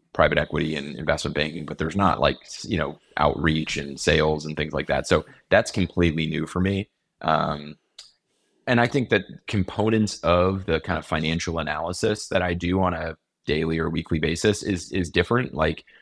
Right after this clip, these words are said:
truly getting, getting in and understanding all components of cash flow. And as you said, like, being able to s-, kind of anticipate what the month or quarter might look like based off of kind of higher level, fa-, higher level,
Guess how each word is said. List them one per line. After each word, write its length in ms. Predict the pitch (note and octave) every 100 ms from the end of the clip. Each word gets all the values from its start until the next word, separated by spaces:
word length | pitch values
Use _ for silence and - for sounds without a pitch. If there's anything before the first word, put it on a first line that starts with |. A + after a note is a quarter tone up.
| _
truly 460 | - A2 G#2 F#2+ F2
getting, 360 | F#2 E2 D#2+ -
getting 260 | F#2 F#2 F2
in 160 | F2 F2
and 100 | D2
understanding 580 | E2+ E2 E2+ E2+ E2 -
all 220 | D#2 E2
components 480 | - D#2+ F2 E2+ E2
of 100 | -
cash 320 | - D#2 E2
flow. 440 | - F2 E2 E2+ - _ _ _
And 380 | D#2 D#2 D#2 - _
as 180 | E2+ E2
you 100 | F2+
said, 220 | - D#2
like, 280 | D2+ D#2 -
being 220 | F#2 F#2
able 180 | F2+ F2+
to 60 | E2+
s-, 220 | - -
kind 160 | G2
of 80 | E2
anticipate 840 | E2 D#2 - F#2+ G2+ G#2 G2+ G2 _ _ _
what 340 | E2 F2 E2 - _
the 160 | D#2 E2
month 400 | E2 E2 E2+ E2+ _ _ -
or 120 | D#2+
quarter 340 | - F#2+ F2
might 220 | E2+ D2+ C#2
look 200 | F#2 -
like 260 | F2+ F2
based 240 | E2 D#2+ D#2+
off 180 | D#2+
of 120 | D#2 -
kind 140 | D#2+
of 80 | D2+
higher 340 | - D#2+ D#2+
level, 380 | E2 E2 D#2+ D#2 -
fa-, 140 | D#2 -
higher 380 | F2 F2 F2
level, 340 | E2 E2 E2+